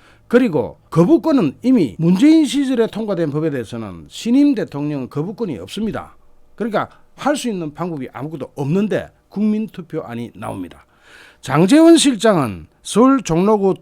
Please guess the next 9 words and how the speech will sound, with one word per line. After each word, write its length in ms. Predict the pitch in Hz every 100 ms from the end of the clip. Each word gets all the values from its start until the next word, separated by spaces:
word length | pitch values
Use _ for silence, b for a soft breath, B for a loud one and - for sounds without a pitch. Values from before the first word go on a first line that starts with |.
| -
통이동 580 | 226 269 254 226 208 -
대통령직 760 | 156 151 220 247 254 208 196 151
인수위원회 760 | 240 214 233 226 156 185 180 -
앞에서 540 | 170 - 156 - 208
기자들과 720 | 202 226 247 233 214 170 147
만나가지고 960 | 120 156 147 117 120 104 151 127 80 -
국민적인 880 | - 302 320 320 311 254 214 151 120
상식을 920 | - - 330 294 294 254 202 180 143 120
기반으로 760 | 175 160 110 127 127 92 76